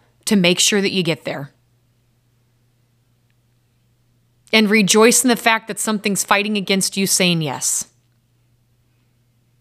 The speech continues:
'Cause there is nothing cooler, can I just tell you, nothing cooler than knowing that exactly what you've committed to, exactly what you've said yes to,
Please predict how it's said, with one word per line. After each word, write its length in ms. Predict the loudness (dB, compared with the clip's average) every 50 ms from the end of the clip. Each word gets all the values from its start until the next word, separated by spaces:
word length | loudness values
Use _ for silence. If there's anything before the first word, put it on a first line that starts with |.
| _ _ -2
'Cause 160 | -2 2 4
there 120 | 4 4
is 120 | 4 4 4
nothing 640 | 4 6 6 6 4 2 0 -4 -4 -4 -4 -6 -8 -12 _ _
cooler, 500 | 0 2 4 6 6 4 4 0 -2 -6
can 200 | -6 -2 0 2
I 140 | 2 2 2
just 220 | 0 0 -2 0
tell 220 | 0 2 2 2 2
you, 220 | 0 -2 -4 -8 -10 -12 -18 -8 -2
nothing 460 | 0 2 2 2 0 -2 -4 -6 -4
cooler 340 | -4 -2 -2 0 2 2 2
than 260 | 2 0 0 2 2
knowing 500 | 2 2 4 4 4 4 2 2 0 -2 -6 -12 -18 -18 -6 -2
that 120 | 0 0
exactly 600 | 0 0 -2 0 2 2 2 2 0 -2 -2 -4
what 220 | -2 -2 -2 -2 0
you've 220 | -2 -2 -2 -2
committed 420 | -4 -2 0 0 0 0 -2 -2 -4
to, 160 | -4 -4 -2 -2
exactly 500 | -4 -4 -4 -2 -2 -2 -2 -4 -4 -4
what 180 | -4 -4 -4
you've 160 | -4 -4 -2
said 280 | -2 0 0 -2 -2 -2 -2
yes 220 | -2 -2 -2 -4
to, 240 | -2 -2 0 0 0